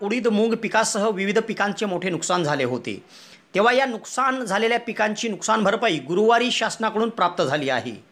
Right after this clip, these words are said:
शेतकऱ्यांना दिवाळीपूर्वीच ती नुकसान भरपाई मिळावी यासाठीच्या हालचाली तहसील कार्यालयातून सुरू आहेत. तालुक्यात सहा हजार एकशे अडोतीस शेतकऱ्यांकरिता एक कोटी अकरा लक्ष एक्क्याण्णव हजार सातशे एकतीस रुपयाचा निधी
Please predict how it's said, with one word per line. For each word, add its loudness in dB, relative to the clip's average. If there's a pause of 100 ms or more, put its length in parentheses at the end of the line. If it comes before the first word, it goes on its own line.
(500)
शेतकऱ्यांना 2
दिवाळीपूर्वीच -2
ती 0
नुकसान 0
भरपाई 2
मिळावी 2
यासाठीच्या -2
हालचाली 0 (680)
तहसील 4
कार्यालयातून 2
सुरू -4
आहेत. 2 (120)
तालुक्यात -2
सहा 2
हजार 0 (540)
एकशे 2
अडोतीस 0
शेतकऱ्यांकरिता 0 (120)
एक 2
कोटी 0
अकरा 2
लक्ष 0 (180)
एक्क्याण्णव 0
हजार 2
सातशे -2
एकतीस -2
रुपयाचा 2
निधी -2